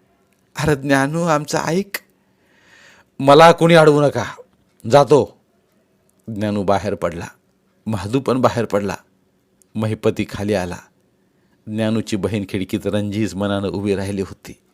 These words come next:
खाली येताच ज्ञानू महादूला म्हणाला, "महादू, घोड्यावर बस." "नाही वस्ताद, तुम्ही बसा,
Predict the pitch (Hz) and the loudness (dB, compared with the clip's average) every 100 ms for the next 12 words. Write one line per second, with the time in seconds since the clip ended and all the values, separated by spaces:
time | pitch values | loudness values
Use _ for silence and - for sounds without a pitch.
0 | _ _ _ _ _ _ _ - 127 139 | _ _ _ _ _ _ _ -8 -2 0
1 | 131 156 135 113 113 117 107 95 104 98 | 0 -2 -2 -2 -2 -2 -6 -4 -2 -2
2 | 90 90 76 - _ _ _ _ _ _ | -4 -10 -12 -16 _ _ _ _ _ _
3 | _ _ _ _ _ - 113 127 151 220 | _ _ _ _ _ -2 2 4 6 4
4 | 170 - _ _ _ _ _ - 113 139 | 4 -2 _ _ _ _ _ -2 4 6
5 | 151 143 135 - - _ _ _ _ _ | 6 4 2 -2 -14 _ _ _ _ _
6 | _ _ _ _ _ _ _ - 123 127 | _ _ _ _ _ _ _ -10 -4 0
7 | 139 117 - 107 - _ _ _ _ _ | 0 -2 -2 -4 -6 _ _ _ _ _
8 | _ _ - 175 165 147 135 - | _ _ -2 2 2 2 0 -4